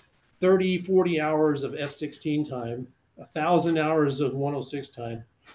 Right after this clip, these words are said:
twelve hundred hours of T thirty-three time. So I got a lot of hours,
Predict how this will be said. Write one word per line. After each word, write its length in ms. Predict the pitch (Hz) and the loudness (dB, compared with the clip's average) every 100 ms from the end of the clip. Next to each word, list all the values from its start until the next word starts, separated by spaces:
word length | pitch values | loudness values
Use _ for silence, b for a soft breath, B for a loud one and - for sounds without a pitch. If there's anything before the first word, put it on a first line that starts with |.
| _ | _
twelve 400 | - 208 226 196 | -2 2 2 2
hundred 260 | 180 165 160 | 0 2 2
hours 320 | 160 156 139 | 2 2 -2
of 80 | 131 | -6
T 180 | 165 | -6
thirty-three 520 | 165 147 143 131 143 147 | -4 -4 -4 -6 -6 -8
time. 280 | 127 117 | -8 -12
So 120 | 110 180 | -8 -4
I 80 | |
got 160 | 220 139 | 0 0
a 40 | |
lot 280 | 120 135 143 | 2 0 0
of 80 | 127 | -2
hours, 500 | 120 131 113 104 - | -4 -4 -4 -8 -14